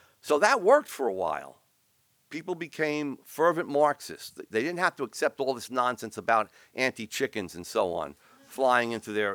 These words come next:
into their mouths, okay? They were now on the side of science. We look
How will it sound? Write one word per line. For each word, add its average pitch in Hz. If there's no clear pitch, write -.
into 104
their 95
mouths, 98
okay? 82
They 143
were 175
now 170
on 147
the 135
side 147
of 110
science. 117
We 135
look 165